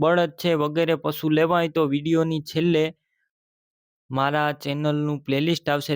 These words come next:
તેના ઉપર ક્લિક કરી બીજી ભેંસો, ગાયો, બળદો લઈ શકશો, તો વીડિયો પૂરો જોતા રહેજો. તમે જે ભેંસ જોઈ રહ્યા છો,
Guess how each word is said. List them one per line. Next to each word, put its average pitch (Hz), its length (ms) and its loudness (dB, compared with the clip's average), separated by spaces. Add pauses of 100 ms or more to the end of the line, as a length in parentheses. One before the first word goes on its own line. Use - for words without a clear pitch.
તેના 147 280 -2
ઉપર 139 240 -6
ક્લિક 156 300 -2
કરી 151 240 0
બીજી 143 360 0
ભેંસો, 139 420 0
ગાયો, 143 320 2
બળદો 139 320 0 (100)
લઈ 151 180 2
શકશો, 139 400 -4
તો 143 80 -2 (100)
વીડિયો 139 280 0 (440)
પૂરો 135 220 0 (120)
જોતા 127 320 0
રહેજો. 131 260 0 (960)
તમે 143 240 2
જે 143 160 4
ભેંસ 151 260 0
જોઈ 175 180 2
રહ્યા 156 220 0
છો, 139 140 -8